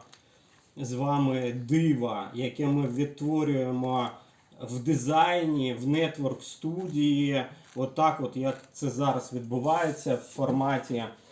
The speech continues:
онлайн, ми відтворюємо з вами що? Ми відтворюємо з вами найкращі в світі м'які меблі-трансформери,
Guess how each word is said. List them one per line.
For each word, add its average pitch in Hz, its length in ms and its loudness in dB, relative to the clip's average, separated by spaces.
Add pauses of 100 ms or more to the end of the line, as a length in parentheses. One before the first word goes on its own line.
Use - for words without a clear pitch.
(140)
онлайн, 160 760 2 (240)
ми 131 140 -2
відтворюємо 151 840 2
з 127 80 -6
вами 143 380 2
що? 139 540 0 (420)
Ми 240 180 0
відтворюємо 196 800 0
з 139 80 -6
вами 160 380 0
найкращі 170 640 0
в - 60 -6
світі 190 460 -4
м'які 156 800 -2
меблі-трансформери, 143 1400 -2